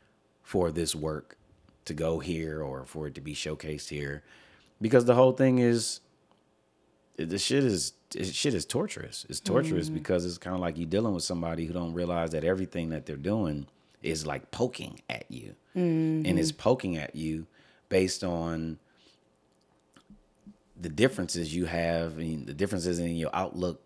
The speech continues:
Speaker 1: at the world. I mean, for all of the reasons that you're a creative person, you know, not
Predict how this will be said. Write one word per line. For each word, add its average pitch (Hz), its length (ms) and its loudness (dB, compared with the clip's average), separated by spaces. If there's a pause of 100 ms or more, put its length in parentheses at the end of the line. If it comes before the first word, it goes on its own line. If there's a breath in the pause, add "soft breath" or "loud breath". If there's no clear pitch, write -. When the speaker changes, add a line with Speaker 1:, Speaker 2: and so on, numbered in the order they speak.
(260)
Speaker 1:
at 90 180 -2
the - 80 -8
world. 78 460 0
I 71 60 -8
mean, 82 160 -4
for 73 120 -8
all 95 280 4
of 92 80 0
the 90 40 -2
reasons 87 440 0
that 82 480 0 (340)
you're 87 200 -2
a - 20 -6
creative 95 480 -2
person, 73 580 -6 (800 soft breath)
you 87 160 -2
know, 78 120 -4
not 85 460 -2